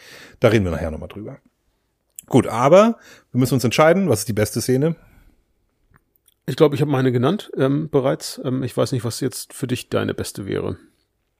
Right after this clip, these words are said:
Speaker 1: Ja, ich, ich bin, ich bin hin und her gerissen. Ich find die Szene auch toll. Am Ende des Tages sieht die aber nicht so gut aus wie eine, also die ist nicht so gut gealtert wie die T-Rex-Szene. Also
Speaker 2: Das stimmt.
Speaker 1: sieht der Brachiosaurus, wenn der da vorbeiläuft, es gibt auch so ein paar,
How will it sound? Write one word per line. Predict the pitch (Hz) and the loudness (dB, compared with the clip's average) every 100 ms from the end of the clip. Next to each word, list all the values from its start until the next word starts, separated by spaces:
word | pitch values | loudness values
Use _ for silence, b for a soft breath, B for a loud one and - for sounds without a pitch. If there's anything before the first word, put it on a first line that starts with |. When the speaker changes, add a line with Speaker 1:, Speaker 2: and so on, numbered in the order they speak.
| _ _ | _ _
Speaker 1:
Ja, | 101 98 98 104 | -2 0 2 -2
ich, | 101 | -6
ich | 123 | -6
bin, | 135 147 131 131 | -4 -4 -6 -10
ich | 117 | -2
bin | 131 | 0
hin | 120 123 | 2 0
und | |
her | 107 117 | 0 -2
gerissen. | 104 92 92 113 120 123 | -2 -4 -4 -2 -4 -6
Ich | - - | -10 -2
find | 117 | -2
die | 113 | -2
Szene | - 117 110 107 | -4 -2 -2 -2
auch | 110 - - | -4 -4 -4
toll. | - 104 131 160 - b b b b b b | 0 2 2 0 -8 b b b b b b
Am | 110 | -4
Ende | 113 135 123 | 0 2 0
des | - | -2
Tages | - 127 135 147 | -4 -4 -2 -4
sieht | - 110 110 131 | -6 -8 -6 -4
die | 135 | -4
aber | 113 117 | -2 -2
nicht | 127 | -2
so | - 107 | -2 -4
gut | 110 135 - | -4 -8 -4
aus | 113 123 - | -4 -4 -2
wie | 120 | -2
eine, | 113 113 60 50 50 | -2 -6 -12 -12 -6
also | 110 110 - - - - | -4 -4 -8 -20 -20 -14
die | 135 135 | -10 -8
ist | - | -4
nicht | 135 | -4
so | 135 | -2
gut | 120 - | -2 -2
gealtert | 110 113 113 104 | 0 2 2 0
wie | 107 | -2
die | 104 | -4
T-Rex-Szene. | - 101 82 - 87 82 95 - B B B | -2 -2 -2 -8 -10 -8 -8 -10 B B B
Also | B 104 | B -2
Speaker 2:
Das | 113 117 | -2 -2
stimmt. | 117 131 104 | -2 -2 -2
Speaker 1:
sieht | 139 - | -4 -6
der | - 143 143 131 123 110 | -20 -20 -18 -6 -4 -2
Brachiosaurus, | - 127 127 110 117 135 123 | -2 0 2 2 4 2 2
wenn | 120 | 0
der | 117 | 2
da | 113 | 2
vorbeiläuft, | 117 107 120 117 | 2 2 0 -2
es | 104 | -4
gibt | - | -6
auch | 117 | -2
so | 123 | -2
ein | 113 | 2
paar, | 117 107 | 2 2